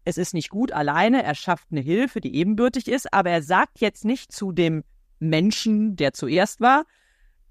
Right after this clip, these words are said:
„So ist das jetzt, guck mal hier, das ist übrigens für dich“, sondern er lässt auch hier den Menschen selbst erkennen. Und dann, deswegen heißt es dann in Vers dreiundzwanzig,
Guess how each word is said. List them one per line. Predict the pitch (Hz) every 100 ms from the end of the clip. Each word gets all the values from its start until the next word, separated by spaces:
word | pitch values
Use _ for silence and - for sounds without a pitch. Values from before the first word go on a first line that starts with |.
| _ -
„So | 170 262
ist | - -
das | 226 -
jetzt, | 165 190 - - -
guck | 170 -
mal | 214 170
hier, | 185 240 269
das | 190 202
ist | 226 214
übrigens | 202 190 185 165 156 -
für | 147
dich“, | 139 208 -
sondern | 196 190 240 254
er | 190
lässt | 190 -
auch | 147 160
hier | - 226 320
den | 214 190
Menschen | 190 240 - 220
selbst | 175 175 247 - -
erkennen. | 233 - 269 160 -
Und | 151
dann, | 151
deswegen | 175 - 175 165
heißt | 208 311
es | 247
dann | 202 170
in |
Vers | 156 151
dreiundzwanzig, | - 185 277 220 165 151 185 226